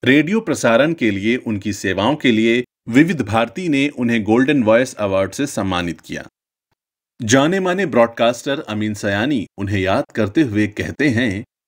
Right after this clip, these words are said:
"भाइयों बहनों, उनकी आवाज के नरम और मधुर स्वर, ऐसा लगता था उनकी आवाज ने कोई इंसानी शक्ल इख्तियार कर ली हो।"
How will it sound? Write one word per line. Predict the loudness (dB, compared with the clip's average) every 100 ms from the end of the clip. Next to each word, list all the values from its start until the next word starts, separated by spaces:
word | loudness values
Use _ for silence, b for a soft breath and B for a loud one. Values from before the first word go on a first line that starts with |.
| _ _ _ _ _ -2
"भाइयों | 4 4 6 4
बहनों, | 2 2 0 -2 -6 -14 _ _ _ _
उनकी | 2 4 6 6
आवाज | 6 2 0 -2
के | -2
नरम | 0 0 2 2 0 -6
और | -6 -4
मधुर | -2 -2 -2
स्वर, | -4 -2 -2 -2 -8 _ _ 0
ऐसा | 0 2 -2
लगता | 0 -2 2 2
था | 2 2 2
उनकी | 2 0 -2 0
आवाज | 2 2 2 0 -2
ने | -8 -8 _ _ _ 2
कोई | 6 8
इंसानी | 6 2 0 0 0
शक्ल | -2 -4 -4 -2 -4 -4 _ _ -6
इख्तियार | -6 0 2 4 2
कर | 0
ली | -2 -2
हो।" | -6 -12 -14